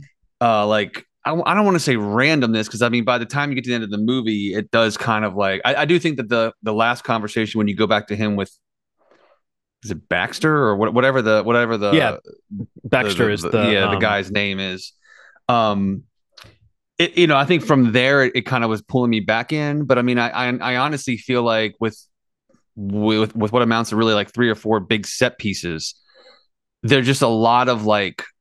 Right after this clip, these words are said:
Speaker 1: uh, like, over, like, a lot of the same themes being hit over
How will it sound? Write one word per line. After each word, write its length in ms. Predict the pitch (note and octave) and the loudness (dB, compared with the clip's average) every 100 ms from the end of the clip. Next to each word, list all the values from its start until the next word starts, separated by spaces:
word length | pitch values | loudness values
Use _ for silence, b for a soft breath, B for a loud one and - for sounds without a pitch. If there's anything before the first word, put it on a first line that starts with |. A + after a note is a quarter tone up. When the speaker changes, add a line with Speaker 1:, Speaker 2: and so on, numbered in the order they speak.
| _ _ _ _ _ _ _ | _ _ _ _ _ _ _
Speaker 1:
uh, 440 | A#2 G2+ B1+ - - - _ _ - | -4 -2 -2 -6 -10 -18 _ _ -6
like, 380 | A2 G#2 - - _ _ _ _ _ _ - | -6 -6 -12 -16 _ _ _ _ _ _ -2
over, 340 | D3+ C#3 C3+ B2+ | 2 2 2 0
like, 160 | B2+ | 0
a 40 | B2+ | 2
lot 220 | C#3 D3 | 2 2
of 80 | C3 | 0
the 60 | |
same 340 | A#2+ C#3+ C3 A#2 | 0 0 0 -2
themes 460 | - C3 B2 G2 | -2 0 2 0
being 200 | G#2+ G#2 | -2 -4
hit 180 | F#2+ A#2 | -2 -2
over 440 | F#2 F#2 F#2 E2+ | -2 -4 -4 -6